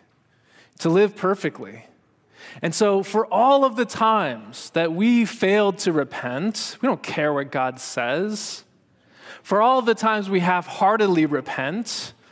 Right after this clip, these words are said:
"I'll do it because I got caught." For all of the times we just simply say, "No, I'm in charge and God's not." Jesus steps into the water to be counted as a sinner and says,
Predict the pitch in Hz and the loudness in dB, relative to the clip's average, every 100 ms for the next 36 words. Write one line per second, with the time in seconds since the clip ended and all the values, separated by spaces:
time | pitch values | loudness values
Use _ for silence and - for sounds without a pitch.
0 | _ 160 160 160 175 160 160 170 156 151 | _ -2 0 2 2 0 -2 -2 -2 -2
1 | 139 143 - - 120 110 135 - - - | -2 -4 -10 -6 -2 -2 -4 -8 -14 -16
2 | - - - - - 208 233 240 214 214 | -20 -20 -20 -20 -4 2 4 4 2 0
3 | 208 208 196 196 180 180 - 220 220 202 | 0 0 -2 -4 -2 -2 0 0 0 0
4 | 196 190 - - 165 160 190 170 165 226 | 0 0 -2 0 0 2 0 2 2 0
5 | 185 151 156 147 151 139 156 170 170 160 | -2 -2 0 0 -2 -4 -2 -2 -2 -2
6 | 180 214 123 117 - - - - - - | 0 0 -2 -8 -18 -18 -20 -20 -20 -12
7 | 135 202 294 262 214 190 - - 190 - | 0 4 4 4 2 0 0 0 0 0
8 | 208 240 202 220 190 151 151 151 151 156 | 0 0 0 0 2 2 4 4 2 -2
9 | 156 147 - - - - - 170 170 165 | -2 -8 -16 -20 -20 -16 -6 -4 -4 -4
10 | - 214 233 262 220 233 208 190 - - | -2 0 2 2 0 0 2 0 -2 -2
11 | - 240 170 135 196 214 - _ _ _ | 0 2 2 -2 -4 -6 -16 _ _ _
12 | _ - - 175 170 208 190 | _ -20 -6 -4 0 2 2